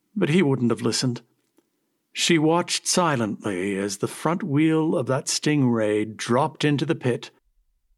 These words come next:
Cal's expression had changed as he flew by her, skidding to a stop in the rocks and weeds.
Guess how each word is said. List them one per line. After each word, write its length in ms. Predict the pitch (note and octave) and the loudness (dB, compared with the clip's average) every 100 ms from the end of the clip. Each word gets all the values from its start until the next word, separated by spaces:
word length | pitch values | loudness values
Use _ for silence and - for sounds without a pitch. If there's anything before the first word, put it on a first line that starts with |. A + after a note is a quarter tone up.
| _ _ _ - | _ _ _ -2
Cal's 480 | E3 F3 D#3 A#2+ A#2+ | 2 4 4 4 2
expression 640 | - - D#3 C#3+ - G#2 | 0 0 2 2 2 0
had 220 | G#2+ G#2+ | 0 -2
changed 640 | - F#3+ F#3 A2+ F#2 F#2+ - | 0 2 2 2 -2 -4 -2
as 140 | G#2+ | 0
he 120 | A#2 A2 | 0 -2
flew 300 | - B2 A2+ | 0 0 2
by 280 | A2+ G#2+ | 0 0
her, 280 | G2+ A2+ A#2 - | 0 0 -2 -6
skidding 540 | - - - D#3 C#3 C3+ | -4 0 2 2 2 2
to 160 | C#3 | 2
a 60 | C3 | 0
stop 480 | - D3 C#3 C#3+ - | 0 2 0 0 -4
in 80 | A2 | -2
the 100 | G#2+ | 0
rocks 540 | A2+ B2+ A#2+ - - | 2 0 -2 -8 -6
and 140 | G#2+ | -6
weeds. 520 | G2+ A#2+ B2+ B2+ - | -2 0 0 -2 -6